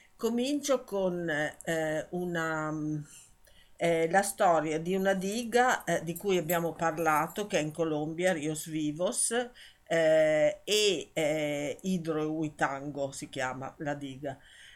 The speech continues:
eh, di cui pochissimi ne parlano, eh, ma finalmente anche sul, sui blog italiani, eh, quello di Michele Giorgio, Pagine Esteri,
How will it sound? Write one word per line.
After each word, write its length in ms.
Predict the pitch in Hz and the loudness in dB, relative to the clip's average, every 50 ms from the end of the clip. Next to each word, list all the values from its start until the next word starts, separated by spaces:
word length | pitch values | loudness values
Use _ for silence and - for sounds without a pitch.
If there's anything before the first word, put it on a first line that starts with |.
| - - - | -20 -8 -2
eh, 420 | 175 175 170 170 165 160 160 160 175 | 2 2 4 4 6 4 4 4 2
di 140 | 185 196 | -2 -4
cui 640 | 185 - 214 220 226 208 180 170 165 156 147 - - - 139 131 131 - - - - | -4 -6 -6 -4 -2 0 0 0 0 -2 -4 -6 -10 -16 -16 -16 -16 -20 -20 -12 -6
pochissimi 720 | - 175 170 - - 196 185 180 - - 165 151 156 151 | -6 -6 -4 -4 -4 -2 2 2 2 2 2 0 -2 0
ne 120 | 160 175 | -2 -2
parlano, 880 | 175 - 180 160 156 160 165 160 180 185 185 190 202 214 240 262 - - - - - - - - - | 0 2 2 4 4 4 2 2 2 0 2 2 2 0 -2 -4 -6 -10 -20 -20 -20 -20 -20 -10 -4
eh, 360 | - 180 170 170 165 165 165 | 0 2 4 4 4 2 2
ma 180 | 170 185 185 | 0 0 0
finalmente 720 | 185 196 190 190 202 214 220 196 185 185 202 220 214 214 185 | 0 0 0 2 2 2 2 2 0 0 -2 -2 0 2 4
anche 300 | 156 156 165 165 160 170 | 4 4 4 2 -2 -4
sul, 1080 | 160 - 175 170 156 151 151 147 151 151 151 151 147 147 143 143 143 139 135 135 139 - | -6 -4 -2 -4 -4 -4 -4 -4 -2 0 2 2 2 2 2 0 0 -2 -4 -6 -10 -14
sui 260 | - - - 160 151 | -10 -6 -4 -2 -2
blog 540 | 139 143 170 185 175 160 151 143 131 143 143 | 0 2 4 6 6 6 4 0 -2 -6 -6
italiani, 1040 | 143 143 - 160 156 151 151 156 147 143 143 143 151 160 175 180 190 240 247 - - | -6 -4 -2 -2 -2 0 0 -2 0 0 0 -2 -2 -2 -2 -2 -2 -2 -4 -6 -6
eh, 300 | - 160 151 147 143 143 - | -6 -6 -4 -4 -4 -6 -6
quello 200 | - 151 151 143 | -6 -6 -6 -6
di 100 | 143 147 | -6 -8
Michele 400 | 143 143 - - 147 143 151 143 | -10 -10 -8 -8 -8 -6 -6 -6
Giorgio, 420 | 151 151 147 147 143 139 143 139 | -4 -2 -2 -2 -2 -4 -8 -8
Pagine 540 | - 147 143 135 147 147 147 160 160 147 120 | -6 -6 -6 -6 -6 -6 -4 -2 0 0 0
Esteri, 500 | 135 - - - 175 180 180 208 233 | -2 -4 -4 -4 -4 -2 -2 -4 -6